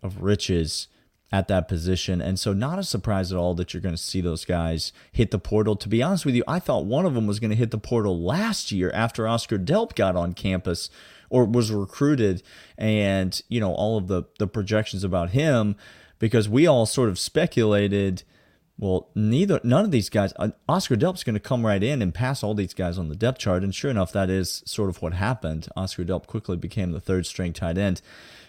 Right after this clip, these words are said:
Um, and so you're happy for him. You're happy to see him go. Jaheim Singletary makes a bit of news because he's a former five-star. Now,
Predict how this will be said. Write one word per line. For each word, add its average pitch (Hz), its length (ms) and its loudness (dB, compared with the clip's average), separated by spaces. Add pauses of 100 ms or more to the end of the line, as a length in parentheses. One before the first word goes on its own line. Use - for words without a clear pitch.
(140)
Um, 92 520 2 (880)
and 127 120 2
so - 100 4
you're 190 200 6
happy 208 280 2
for 76 220 -6
him. 104 80 -10 (120)
You're 131 140 2
happy 160 260 2
to 135 100 -2
see 131 180 -2
him 104 120 0
go. 92 220 2
Jaheim 160 380 4
Singletary 165 580 2
makes 151 300 -2
a 160 40 0
bit 120 200 2
of 104 100 2
news 160 520 2
because 135 280 0
he's 127 160 -2
a 120 60 -4
former 127 320 -2
five-star. 135 680 0
Now, 127 320 -2